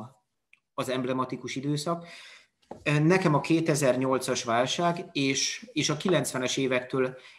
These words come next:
elindult változásoknak a beérése. És ennek a, ezeknek a változásoknak vannak látványos fázisai, például a, a crowdfunding platformoknak a megjelenése,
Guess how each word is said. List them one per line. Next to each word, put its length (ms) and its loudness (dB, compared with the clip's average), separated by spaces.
elindult 600 4
változásoknak 920 0
a 60 -2
beérése. 920 -6
És 140 -4
ennek 280 2
a, 140 2
ezeknek 340 0
a 40 0
változásoknak 760 2
vannak 280 0
látványos 540 0
fázisai, 580 -6
például 320 0
a, 300 4
a 60 -10
crowdfunding 640 -4
platformoknak 680 -6
a 20 -6
megjelenése, 840 -6